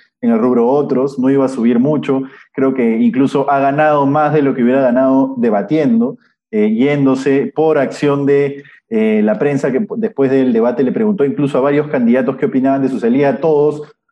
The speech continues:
muy astutos, o quizás no había que serlo tanto, dijeron que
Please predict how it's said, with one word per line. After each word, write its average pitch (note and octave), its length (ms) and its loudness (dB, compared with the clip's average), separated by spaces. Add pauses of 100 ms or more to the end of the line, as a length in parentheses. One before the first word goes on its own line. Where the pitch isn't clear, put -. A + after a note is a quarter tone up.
(140)
muy D3 160 0
astutos, C#3+ 720 0
o A2 380 0
quizás C3+ 260 -2
no C3+ 100 0
había C3+ 200 2
que A2+ 80 0
serlo B2+ 280 -2
tanto, C3+ 340 0
dijeron B2+ 380 0
que A2 300 -2